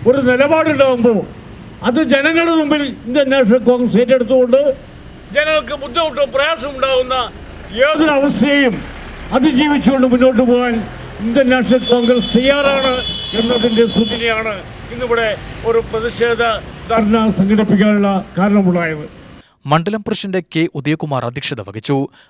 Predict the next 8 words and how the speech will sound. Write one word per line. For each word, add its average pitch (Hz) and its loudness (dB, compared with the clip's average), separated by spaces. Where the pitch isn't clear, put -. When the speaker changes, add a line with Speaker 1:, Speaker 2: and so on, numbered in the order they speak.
Speaker 2:
ബ്ലോക്ക് 123 0
വൈസ് 127 -2
പ്രസിഡന്റ് 135 -2
എൻ 127 -6
രവി, 110 -4
മണ്ഡലം 190 2
ഭാരവാഹികളായ 185 2
വി 156 -6